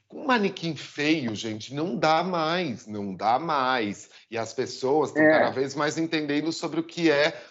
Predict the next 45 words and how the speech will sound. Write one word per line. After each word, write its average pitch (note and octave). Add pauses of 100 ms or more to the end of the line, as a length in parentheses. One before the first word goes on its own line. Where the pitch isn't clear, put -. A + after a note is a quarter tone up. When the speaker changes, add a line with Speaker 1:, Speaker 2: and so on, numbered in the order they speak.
Speaker 1:
a D3+
importância E3+
de D#3
uma F#3
loja E3 (420)
bem D3+
feita, D#3
bem A#2
exposta C#3
e E3
tudo. C3+ (200)
Tem G3
que G#3
entrar G3+
um G3
manequim G3
no G#3
meio. D#3+ (180)
Então, F3
se G3+
fosse G#3
ser -
o E3
primeiro D#3
investimento D#3+
que -
a B2+
pessoa A#2+
vai A2
ter A2+
que, A2+ (500)
é, A2+
economizar, C3
pra E3
mim E3+
tá A3+
ali. D3+
Se -
tem E3+
manequim, D3
ele A#2
é A2+
ruim, E3
tá F3
ali. G#2